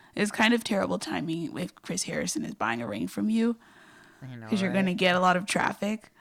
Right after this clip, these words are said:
Speaker 1: So I went to, like, their Facebook page, and they only seem to have a location in a mall.
Speaker 2: Mm.
Speaker 1: So I was just a little bit
Speaker 2: That's
Speaker 1: puzzled.
Speaker 2: not,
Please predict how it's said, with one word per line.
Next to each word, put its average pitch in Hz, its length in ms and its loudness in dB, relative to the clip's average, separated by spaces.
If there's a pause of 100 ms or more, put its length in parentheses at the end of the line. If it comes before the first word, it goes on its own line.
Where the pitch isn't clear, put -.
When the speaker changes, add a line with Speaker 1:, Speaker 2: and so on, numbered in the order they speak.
(480)
Speaker 1:
So - 140 2
I 196 80 8
went 220 180 4
to, 247 40 0
like, 233 160 2
their 202 120 -2
Facebook 226 440 -4
page, 226 240 -2
and 208 100 0
they 202 60 0
only 226 200 0
seem 226 200 0
to 214 80 -2
have 202 160 -4
a - 60 -2
location 190 500 -2
in 185 140 -2
a - 80 -4
mall. 247 480 2 (1200)
Speaker 2:
Mm. 95 300 -12
Speaker 1:
So 196 180 -4
I - 40 0
was 220 320 -4
just - 260 -2 (120)
a - 60 -4
little 190 220 -2
bit 160 160 -8
Speaker 2:
That's 233 240 6
Speaker 1:
puzzled. 185 140 0
Speaker 2:
not, 165 300 6